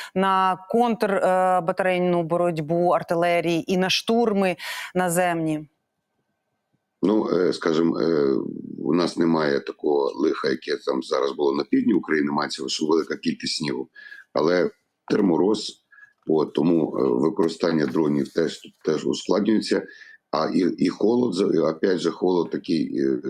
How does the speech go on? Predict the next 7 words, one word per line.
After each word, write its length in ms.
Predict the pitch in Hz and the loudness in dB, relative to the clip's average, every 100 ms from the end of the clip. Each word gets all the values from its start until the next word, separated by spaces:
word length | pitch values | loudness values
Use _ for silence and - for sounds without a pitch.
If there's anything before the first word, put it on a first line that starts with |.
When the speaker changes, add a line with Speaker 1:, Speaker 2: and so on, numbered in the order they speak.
| 69 - | -4 -6
Speaker 2:
ну, 240 | - 104 - | -6 -6 -2
до 60 | 85 | 0
речі, 340 | 82 - 71 - - - | 0 -2 -12 -16 -20 -12
пронизливий 640 | - 92 104 82 82 80 76 | -4 0 2 2 2 2 2
вітер, 340 | 107 - 62 - _ _ _ _ _ | 0 0 -6 -6 _ _ _ _ _
який, 300 | 113 104 110 | -8 -2 0
мабуть, 460 | 95 95 87 92 - | 2 0 0 -2 -4